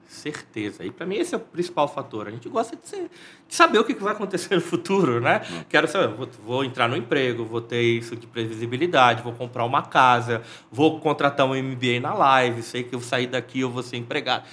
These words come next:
Speaker 1: As pessoas gostam, a gente tenta dar certeza pra nossa vida, a gente quer saber o que que vai acontecer com a gente no futuro. Quando a gente passa a não ter certeza, né? É, obviamente o cenário ainda tá complexo, mas já existe alguns sinais que mostram, olha,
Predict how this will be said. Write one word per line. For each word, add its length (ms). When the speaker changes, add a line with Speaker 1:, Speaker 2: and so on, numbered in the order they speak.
Speaker 1:
As 100
pessoas 300
gostam, 680
a 60
gente 200
tenta 400
dar 120
certeza 440
pra 140
nossa 260
vida, 280
a 20
gente 220
quer 120
saber 260
o 20
que 100
que 80
vai 80
acontecer 460
com 100
a 60
gente 260
no 80
futuro. 500
Quando 200
a 20
gente 160
passa 300
a 20
não 140
ter 160
certeza, 760
né? 220
É, 220
obviamente 520
o 40
cenário 380
ainda 160
tá 120
complexo, 800
mas 400
já 140
existe 360
alguns 300
sinais 680
que 140
mostram, 440
olha, 240